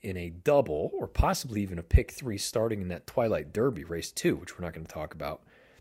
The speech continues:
'cause I haven't looked at it yet, because the horse that I want to have something alive to of significance comes in race number four. It's the Filly and Mare Turf. It's actually one of my favorite races of the day,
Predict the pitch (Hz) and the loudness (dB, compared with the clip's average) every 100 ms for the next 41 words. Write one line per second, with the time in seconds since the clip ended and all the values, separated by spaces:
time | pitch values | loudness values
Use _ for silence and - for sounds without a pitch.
0 | - - 98 90 85 143 80 78 - 78 | -12 2 4 4 2 -2 -2 -6 -8 -10
1 | - - - _ - 123 123 117 - 151 | -12 -20 -20 _ -10 -2 0 0 4 4
2 | - 110 101 101 113 - - - 98 90 | 6 4 4 4 2 0 -8 -4 -2 0
3 | 101 - 135 127 151 123 110 110 110 107 | 0 0 0 0 0 0 2 4 2 0
4 | - 117 90 90 - - _ _ _ _ | -6 -2 0 -2 -4 -20 _ _ _ _
5 | _ _ - _ _ - - 117 123 185 | _ _ -20 _ _ -6 -4 -2 2 2
6 | 175 90 90 - - _ - _ _ - | 0 -6 -4 -4 -6 _ -20 _ _ -2
7 | - 160 135 123 120 110 117 104 - 90 | 4 6 6 4 2 2 2 0 0 0
8 | 90 - - 120 110 104 92 87 - 78 | 0 -2 -2 2 4 4 2 2 0 -2
9 | - 151 175 110 107 92 82 113 98 82 | 0 0 2 0 2 0 0 2 2 2
10 | 95 - 92 82 78 78 107 82 | 0 0 -4 -4 -2 2 2 2